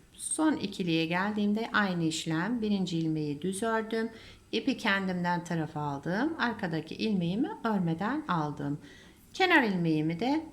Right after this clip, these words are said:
düz olarak ördüm. İkinci sıra arka yüzünde bu işlemleri yaptık. Üçüncü sıra ön yüzündeyiz modelimizin. Burada yine bakın ilmeklerimiz hep ikili ikili görünüyor.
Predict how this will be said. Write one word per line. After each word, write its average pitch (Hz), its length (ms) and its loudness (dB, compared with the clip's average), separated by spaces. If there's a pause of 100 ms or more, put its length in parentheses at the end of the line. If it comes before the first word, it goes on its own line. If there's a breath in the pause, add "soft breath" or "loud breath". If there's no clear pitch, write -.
düz 214 180 0
olarak 165 640 0
ördüm. 139 480 -2 (240)
İkinci 277 440 4
sıra - 340 -2
arka 240 280 2
yüzünde 240 520 -2
bu 202 80 0
işlemleri 143 580 -4
yaptık. - 640 -10 (1200 loud breath)
Üçüncü 330 440 4
sıra 208 420 2 (340)
ön 208 240 4
yüzündeyiz 147 600 -2
modelimizin. 220 1000 -2 (1400 soft breath)
Burada 254 220 4
yine 208 300 2
bakın 180 360 -2
ilmeklerimiz 196 840 0
hep 220 220 -2
ikili 202 400 -2
ikili 180 440 -2
görünüyor. 143 760 -2